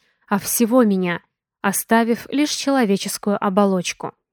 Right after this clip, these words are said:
Невольно подумала, что было бы, находясь Роэн в облике зверя и потеряя человеческую ипостась.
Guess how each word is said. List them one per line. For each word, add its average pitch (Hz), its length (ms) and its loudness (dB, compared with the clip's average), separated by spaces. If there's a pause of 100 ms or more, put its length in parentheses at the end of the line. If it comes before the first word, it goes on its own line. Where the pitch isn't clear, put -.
(800)
Невольно 294 440 0
подумала, 294 520 0
что - 320 -2
было 233 320 0
бы, 208 320 0
находясь 302 560 -2
Роэн 233 280 0
в 214 60 0
облике 202 380 0
зверя 220 500 -2
и - 120 -4
потеряя 302 440 0
человеческую 240 800 -2
ипостась. - 520 -6